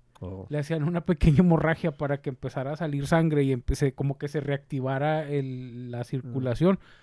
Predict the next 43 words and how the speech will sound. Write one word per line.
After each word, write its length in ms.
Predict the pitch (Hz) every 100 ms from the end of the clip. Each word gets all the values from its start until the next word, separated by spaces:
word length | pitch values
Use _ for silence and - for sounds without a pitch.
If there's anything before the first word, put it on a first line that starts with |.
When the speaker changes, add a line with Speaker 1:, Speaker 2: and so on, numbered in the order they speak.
| _ _ - _
Speaker 2:
El 120 | 165
caso, 280 | 160 185 208
mi 100 | 208
Chapis, 340 | 208 208 220 -
pues, 180 | 175
es 120 | 170 160
de 100 | 180
que 220 | 190 190
ella, 340 | 196 185 170 - - - - - - - - 165
este, 600 | 147 143 - 156 147 151
los 300 | 151 151 143
hijos 260 | 160 185 180
inmediatamente 920 | 196 180 156 156 180 185 202 202 190
dicen, 320 | 170 156 147
"Uh, 540 | 190 311 339 285 254 208
ya 140 | 185
se 120 | 208
murió". 320 | 196 175 147 -
Speaker 1:
Ya, 180 | 104
ya 140 | 104 107
le 80 | 113
hicimos, 340 | - 120 117
no, 60 | 113
Speaker 2:
Preparan 480 | 120 123 151 170 127
Speaker 1:
no 100 | 127
le 60 |
Speaker 2:
el 40 | 123
Speaker 1:
dejó 220 | 120 127
fácil. 440 | - 120 - 127 - - - -
Speaker 2:
preparan 580 | 151 147 151 156 180 190
ahí 160 | 160
todo, 580 | 160 190 190 196 196 196 -
eh, 120 | 156
ah, 160 | 160 180
la 160 | 175 -
catalepsia 640 | 160 - 143 139 151 -
puede 280 | 175 - 180
durar 360 | 185 160 143 160
de 120 | 170
una 440 | 156 175 196 208 170
a 60 | 139
varias 360 | 131 139 156
horas. 320 | 165 120 -